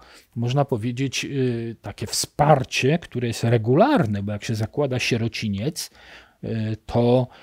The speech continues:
Liczy się na to, że dzieci dostaną jeść nie tylko dziś i za tydzień, ale też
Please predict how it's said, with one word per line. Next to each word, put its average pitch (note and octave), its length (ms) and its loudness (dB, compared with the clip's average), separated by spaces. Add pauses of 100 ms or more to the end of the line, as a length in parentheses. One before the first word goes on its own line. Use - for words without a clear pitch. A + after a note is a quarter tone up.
(260)
Liczy B2+ 460 0
się - 140 0
na G2+ 180 0
to, C3 160 0
że A2+ 180 0
dzieci A2+ 300 -2
dostaną A2 480 0
jeść G#2 260 0
nie A#2 120 -2
tylko A2 320 0
dziś A#2+ 300 0
i B2 100 -4
za A#2 140 2
tydzień, G#2 540 -4
ale G#2+ 300 -2
też A#2+ 400 -2